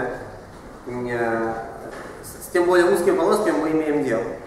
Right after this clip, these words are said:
А наша точка обязательно оказывается в пересечении, в пересечении каких-то чрезвычайно узких полос.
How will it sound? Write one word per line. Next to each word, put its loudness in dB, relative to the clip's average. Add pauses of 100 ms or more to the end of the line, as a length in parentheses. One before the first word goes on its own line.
(1200)
А 6
наша 6
точка 4
обязательно 6
оказывается 2 (800)
в -12
пересечении, -2 (3000)
в -16
пересечении 4
каких-то 4
чрезвычайно 4
узких 4
полос. 6